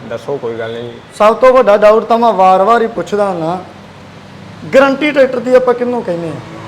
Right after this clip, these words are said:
Speaker 2: ਵੀ ਗਾਰੰਟੀ ਕਹਿਣ ਦਾ ਮਤਲਬ ਆਪਾਂ ਟਰੈਕਟਰ ਦੀ ਗਾਰੰਟੀ ਦੇਤੀ।
Speaker 1: ਹਾਂਜੀ।
Speaker 2: ਜਦੋਂ ਆਪਾਂ ਨਵਾਂ ਟਰੈਕਟਰ ਸੇਲ ਕਰਦੇ ਹਾਂ,
Speaker 1: ਹਾਂਜੀ।
Speaker 2: ਟਰੈਕਟਰ ਦੀ ਗਾਰੰਟੀ ਕਿਹੜੇ-ਕਿਹੜੇ ਪਾਰਟ ਦੀ ਹੁੰਦੀ ਤੇ ਕਿੰਨੀ ਹੁੰਦੀ ਆ?
Speaker 1: ਵੀਰੇ,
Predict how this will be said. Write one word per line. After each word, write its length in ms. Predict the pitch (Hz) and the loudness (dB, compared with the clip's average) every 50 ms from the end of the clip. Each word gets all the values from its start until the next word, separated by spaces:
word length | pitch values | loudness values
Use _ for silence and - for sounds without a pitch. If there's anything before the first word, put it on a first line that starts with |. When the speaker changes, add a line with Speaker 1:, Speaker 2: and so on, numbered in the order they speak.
| - - - - - - - - - - 165 | -16 -16 -16 -16 -16 -16 -16 -14 -14 -6 -6
Speaker 2:
ਵੀ 80 | 220 | -4
ਗਾਰੰਟੀ 460 | 190 170 220 220 220 214 - 233 233 | 0 2 2 2 2 0 -2 -4 -2
ਕਹਿਣ 260 | 214 214 208 214 226 240 | 0 2 2 2 2 2
ਦਾ 120 | 240 226 | 2 0
ਮਤਲਬ 240 | 208 196 190 226 226 | 0 0 0 0 0
ਆਪਾਂ 180 | 214 214 220 | 0 0 0
ਟਰੈਕਟਰ 240 | 214 214 220 214 214 | 0 -2 -2 -2 -2
ਦੀ 100 | 220 247 | -4 -4
ਗਾਰੰਟੀ 360 | 202 226 214 202 190 208 220 | -2 -4 -4 -4 -4 -6 -4
ਦੇਤੀ। 320 | 208 196 180 - 156 139 131 127 131 - - - 135 | -2 -2 -4 -4 -8 -14 -16 -16 -18 -20 -20 -16 -14
Speaker 1:
ਹਾਂਜੀ। 260 | 135 127 120 117 113 | -12 -12 -10 -10 -8
Speaker 2:
ਜਦੋਂ 200 | - 175 175 185 | -8 -4 0 0
ਆਪਾਂ 180 | 190 190 190 196 | 0 0 0 -2
ਨਵਾਂ 220 | 190 180 175 180 | -2 -2 -2 0
ਟਰੈਕਟਰ 240 | 175 175 170 - 175 | 0 -2 -2 -4 -8
ਸੇਲ 240 | 170 175 170 165 165 | -6 -4 -2 -2 -2
ਕਰਦੇ 300 | 165 165 156 135 127 139 | 0 -2 -2 -4 -6 -10
ਹਾਂ, 80 | 139 131 - - - - - | -12 -14 -16 -20 -20 -18 -16
Speaker 1:
ਹਾਂਜੀ। 160 | 113 113 110 | -14 -4 2
Speaker 2:
ਟਰੈਕਟਰ 300 | 240 262 262 254 254 262 | 2 2 2 2 -2 -4
ਦੀ 140 | 247 277 277 | -4 -4 -4
ਗਾਰੰਟੀ 360 | 208 240 233 233 220 262 254 | -4 -4 -4 -2 -4 -6 -6
ਕਿਹੜੇ-ਕਿਹੜੇ 500 | - 277 277 285 285 285 277 262 247 247 | -4 -2 0 0 0 -2 -2 -2 -2 0
ਪਾਰਟ 280 | 247 233 196 185 165 - | 0 0 0 0 0 -2
ਦੀ 140 | 160 190 | -4 -6
ਹੁੰਦੀ 180 | 208 196 165 180 | -6 -4 -6 -6
ਤੇ 120 | 190 220 | -6 -6
ਕਿੰਨੀ 380 | 220 - 269 262 262 262 269 269 | -4 -4 -4 -2 -2 0 0 0
ਹੁੰਦੀ 300 | 262 226 180 151 143 135 | -2 -2 -4 -6 -10 -12
ਆ? 40 | 127 - - - - - - - - - - - - - - - | -14 -14 -18 -20 -20 -20 -20 -20 -20 -20 -20 -20 -20 -20 -20 -18
Speaker 1:
ਵੀਰੇ, 600 | 123 120 135 143 151 156 160 165 165 165 165 165 | -6 -4 -2 0 2 4 4 4 4 4 4 2